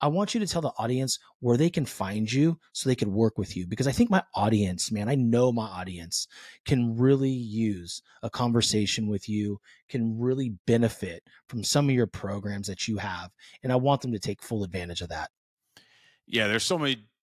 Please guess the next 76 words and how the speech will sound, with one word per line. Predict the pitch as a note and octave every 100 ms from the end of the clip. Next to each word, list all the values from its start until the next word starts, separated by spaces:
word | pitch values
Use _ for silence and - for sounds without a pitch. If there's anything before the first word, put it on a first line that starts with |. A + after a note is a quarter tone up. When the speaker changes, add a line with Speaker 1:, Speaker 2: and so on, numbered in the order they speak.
| -
Speaker 2:
different | D3 B2+ A#2+ G#2+ A2+
things | C3 A#2
out | B2+ B2
there. | B2+ A#2+
It's, | A2+ - C#3
they | C#3+
could | -
always | A#2+ A2+ -
find | - B2 A#2 _ -
the | C#3+
people | A#3 A3+
who | D#3+
wanna | C#3 C#3 C#3 A#2 C3+ -
find | C#3+ C3+ C3 A#2+
someone | D3 C3
that | B2
they, | A#2+ A#2+
th-, | B2 - -
they'll | - D3+
find | - A#2+ F#2
me. | E2 -
They | C#3+
don't, | B2 A#2
I |
don't | B2+
even | A#2+
need | A#2
to | G2
say | A#2
links | G#2 A2+ A2+ -
or | A2
pages. | A2+ A2+ A2
That, | A2+ B2+
that, | A2+
that | D3+ B2+
stuff | C3 -
doesn't | A2+
even | A2
matter. | G2+
That's | C3 C3
not |
what | A2+
this | G#2+
is |
about. | G2+ G#2 F#2
If | G#2+ -
they | C#3+
can | - B2 - - - _
just | - -
take | E3 D#3
some | - C#3+
of |
the | C3
things | D3 C#3
that | B2 A#2
you | C#3
and | C3
I | B2
are |
talking | A#2+ C3 B2+
about |
here | A#2+
today | A2+ B2+
and | A#2
implement | C3 - B2 A2+
just | A2
one | G2+ C3 C3
or |
two | A#2 C3+
of |
the | A#2+
things | - B2+ A2
that | G2+
they're | C3 A#2+
struggling | - C3+ A#2+ B2
with, | B2 A#2+